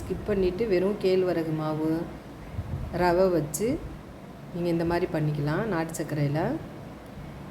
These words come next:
சும்மா ஒரு டிஃப்ரெண்ட்டுக்காண்டி நாங்க வந்து குலோப்ஜான் மாவுல செஞ்சோம். இனி வந்து திணை, கம்பு, ஆ, சாமை இந்த மாதிரி மாவுங்களை வச்சு மாவு ரெடி பண்ணி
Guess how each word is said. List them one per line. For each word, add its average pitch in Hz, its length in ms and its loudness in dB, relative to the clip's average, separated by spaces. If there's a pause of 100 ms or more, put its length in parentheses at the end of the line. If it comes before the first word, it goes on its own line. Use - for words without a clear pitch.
(420)
சும்மா 190 180 2 (100)
ஒரு 165 140 4 (100)
டிஃப்ரெண்ட்டுக்காண்டி 190 720 2 (100)
நாங்க 156 160 0 (100)
வந்து 151 200 2 (540)
குலோப்ஜான் 170 480 2
மாவுல 143 340 2
செஞ்சோம். 143 420 0 (800)
இனி 175 120 4 (100)
வந்து 185 180 0 (180)
திணை, 190 280 4 (160)
கம்பு, 170 420 2 (1040)
ஆ, - 20 0 (360)
சாமை 180 400 2 (340)
இந்த 196 240 4 (100)
மாதிரி 214 180 6 (140)
மாவுங்களை 185 500 4
வச்சு 151 300 -2 (500)
மாவு 185 200 6 (120)
ரெடி 175 160 2 (100)
பண்ணி 175 220 2